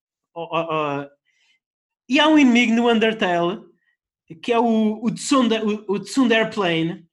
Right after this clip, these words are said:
que é basicamente um avião, e a forma como tu derrotas esse avião é, é,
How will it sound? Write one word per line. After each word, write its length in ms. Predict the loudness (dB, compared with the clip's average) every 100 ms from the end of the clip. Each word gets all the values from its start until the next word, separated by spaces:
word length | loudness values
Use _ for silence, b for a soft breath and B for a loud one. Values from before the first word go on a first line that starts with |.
| _ _ _ _
que 80 | -4
é 40 |
basicamente 600 | 0 0 -2 -2 -2 0
um 120 | 0
avião, 600 | 0 0 -2 0 -4 -6 -12 B B -4
e 120 | -4
a 40 |
forma 440 | 0 0 2 2 2
como 220 | 2 2
tu 140 | 0
derrotas 560 | -2 -4 -4 -4 -6 -6
esse 240 | -6 -4
avião 640 | -4 -2 -2 -4 -6 -8 -14 _ _ _ _ -4
é, 80 | -4 0 0
é, 540 | 0 0 0 -2 -2